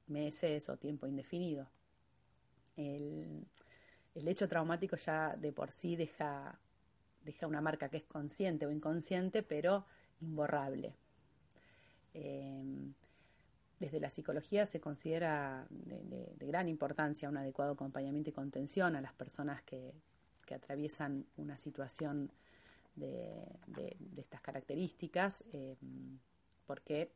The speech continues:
tanto la vida de las personas que viven el hecho se puede ver afectada, como también las personas, las familias, los ámbitos laborales, las relaciones de,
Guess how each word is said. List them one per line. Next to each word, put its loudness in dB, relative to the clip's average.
tanto 0
la -2
vida 4
de 4
las 0
personas -4
que -6
viven 0
el 2
hecho 0
se -10
puede -2
ver 0
afectada, 2
como -4
también 4
las 6
personas, -4
las -16
familias, 4
los -6
ámbitos -4
laborales, 2
las -8
relaciones -4
de, -8